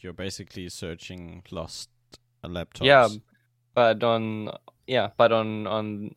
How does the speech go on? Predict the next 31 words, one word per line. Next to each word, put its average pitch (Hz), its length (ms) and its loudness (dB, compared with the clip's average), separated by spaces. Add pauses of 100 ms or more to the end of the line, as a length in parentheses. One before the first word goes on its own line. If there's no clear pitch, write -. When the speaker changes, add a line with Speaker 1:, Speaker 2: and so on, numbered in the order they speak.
(140)
Speaker 2:
on 107 100 -6
a 107 80 -2
digital 117 500 -6
database, 107 640 -2
you 101 60 -12
can 113 260 -4
just, - 420 -6 (340)
uh, 107 220 0
press 107 400 -2
Control 113 600 0
F, 120 380 4 (200)
Speaker 1:
Ah, 98 380 -6
Speaker 2:
<laughs> 90 340 -6
type 117 240 8
Speaker 1:
nice. - 20 0
Speaker 2:
in 120 420 0 (380)
the 117 100 -2
number, 120 600 2 (300)
and 117 240 0
would, 117 200 -4 (100)
would 117 220 -6
find 113 640 0
the, 110 360 -6 (1800)
the, 107 180 -2
the 107 60 -10
person 117 580 -2
that 104 320 0 (160)
should 117 240 -2
have 113 260 4 (100)
the 107 100 -8
laptop. 98 380 -8